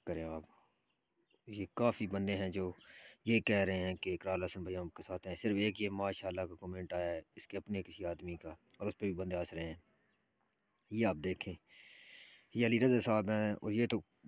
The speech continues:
बहुत सारी कमेंट करते हैं ना। ये अली रज़ा साहब का फिर कमेंट, "सुभान अल्लाह, सुभान अल्लाह", और नीचे लोग हंस रहे हैं इनकी बातों पे। ये इस साहब का कमेंट चेक करें, ये इनका अपना ही आदमी है। और बाकी ये दुनिया देखें, ये दुनिया सारी इनके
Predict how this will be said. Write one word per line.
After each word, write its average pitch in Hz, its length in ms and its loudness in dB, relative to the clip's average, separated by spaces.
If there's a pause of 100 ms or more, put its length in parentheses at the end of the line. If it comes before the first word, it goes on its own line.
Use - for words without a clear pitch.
(140)
बहुत 110 320 0
सारी 98 300 2
कमेंट 92 260 -4
करते 90 240 -4
हैं 90 80 -2
ना। 85 180 -6 (300)
ये 107 140 -2
अली 101 140 0
रज़ा 104 100 0
साहब 98 180 -4
का 92 120 -4
फिर 107 180 -2
कमेंट, 92 320 -2
"सुभान 90 340 -2
अल्लाह, 85 300 -2
सुभान 85 360 -6
अल्लाह", 82 200 -6
और 95 140 -4
नीचे 98 220 -4
लोग 92 240 -2
हंस 98 180 -2
रहे 85 100 -4
हैं 80 100 -4
इनकी 80 200 -8
बातों 82 300 -4
पे। 80 180 -12 (1400)
ये 98 160 2
इस 104 100 0
साहब 98 220 -2
का 90 120 -2
कमेंट 90 320 -2
चेक 87 180 -4
करें, 90 180 -2
ये 95 200 2
इनका 95 180 0
अपना 92 200 -2
ही 90 80 -2
आदमी 76 340 -6
है। 67 140 -8 (540)
और 107 100 2
बाकी 113 320 4
ये 117 80 8
दुनिया 117 300 4
देखें, 113 320 2
ये 107 240 2
दुनिया 113 320 2
सारी 113 440 4
इनके 98 300 0